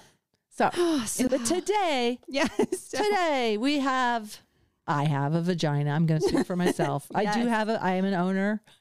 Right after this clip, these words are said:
Speaker 1: I'm a proud
Speaker 2: Yeah.
Speaker 1: owner of a
Speaker 2: Yeah.
Speaker 1: vagina.
Speaker 2: Yes.
Speaker 1: She's,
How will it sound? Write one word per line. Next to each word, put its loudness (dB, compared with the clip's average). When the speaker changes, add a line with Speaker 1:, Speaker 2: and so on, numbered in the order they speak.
Speaker 1:
I'm 2
a 0
proud 0
Speaker 2:
Yeah. 0
Speaker 1:
owner -2
of 0
a 0
Speaker 2:
Yeah. -2
Speaker 1:
vagina. 2
Speaker 2:
Yes. 0
Speaker 1:
She's, -2